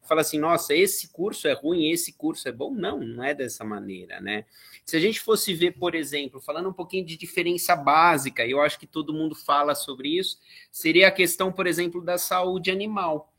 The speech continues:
Quando a gente pensa no papel do veterinário, pensando em saúde animal,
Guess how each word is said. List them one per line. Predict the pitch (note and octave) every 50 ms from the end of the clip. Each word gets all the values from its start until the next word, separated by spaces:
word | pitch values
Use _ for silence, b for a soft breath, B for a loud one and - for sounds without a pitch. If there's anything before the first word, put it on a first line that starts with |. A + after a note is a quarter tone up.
| _ _ _ _ -
Quando | C#3+ C#3+ C#3+
a | D3
gente | C#3 D3 D3+ C#3+ - -
pensa | - D#3 D3+ D3+ D3 - D3+
no | D3 C#3
papel | - D3 C#3+ C#3+ - D3 C#3+ D3 C#3
do | C#3 C#3
veterinário, | C3 C3+ C#3+ D3+ F3 E3+ - F3+ E3 D3+ D3 C3+ C3 A#2+ A#2+ A#2+ A#2 A#2+
pensando | - - C3 B2+ B2+ - - C#3 C#3 C3 C3+ C#3
em | D3+ F3 G#3+ C#4+
saúde | - - - - D#3 D3+ D3 C#3+ C#3 C3+ B2+ - - B2
animal, | A#2+ B2 B2 A#2 A2+ B2 C#3 D#3+ F3+ F#3 D#3+ B2+ A2 - b